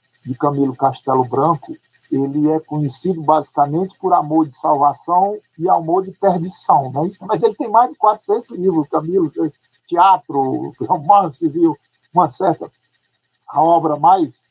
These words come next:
rara dele é uma, uma peça de teatro chamada Maria, Não Me Mates, Que Sou Tua Mãe. Eu tinha essa coleção, eu tinha esse, esse, esse, esse acervo do Camilo, repassei pra,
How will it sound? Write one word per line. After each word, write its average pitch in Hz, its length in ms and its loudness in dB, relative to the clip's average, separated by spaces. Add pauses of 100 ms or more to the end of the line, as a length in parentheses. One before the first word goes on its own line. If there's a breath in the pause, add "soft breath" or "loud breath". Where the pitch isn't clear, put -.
(120)
rara 156 300 4
dele 151 420 0 (120)
é 151 120 0
uma, 151 340 2 (380)
uma 220 180 2
peça 202 320 -4
de 156 60 -12
teatro 170 340 2
chamada 160 320 0
Maria, 160 500 0
Não 180 160 -2
Me 165 80 -4
Mates, 160 400 2
Que 165 120 -10
Sou 185 200 0
Tua 175 220 0
Mãe. 127 240 -4 (540)
Eu 170 280 4
tinha 185 280 -2
essa 143 200 -4
coleção, 147 560 -2 (160)
eu 175 140 2
tinha 180 260 0
esse, 165 280 -4
esse, - 340 -4
esse, - 340 -6
esse - 200 0
acervo 151 480 0
do 143 80 -4
Camilo, 143 360 0 (360)
repassei 170 520 2
pra, 151 280 0